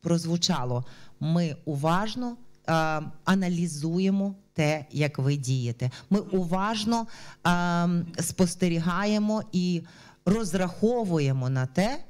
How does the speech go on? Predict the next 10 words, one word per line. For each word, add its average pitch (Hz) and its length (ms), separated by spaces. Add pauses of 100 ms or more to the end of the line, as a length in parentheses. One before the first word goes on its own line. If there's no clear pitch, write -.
(280)
що - 260
Україна 160 720 (340)
буде 160 360
далі, 147 500 (200)
а, 143 140
максимально, 170 1040 (100)
ем, 131 840 (120)
відповідати 175 1080 (380)
і 226 160
принципам 139 800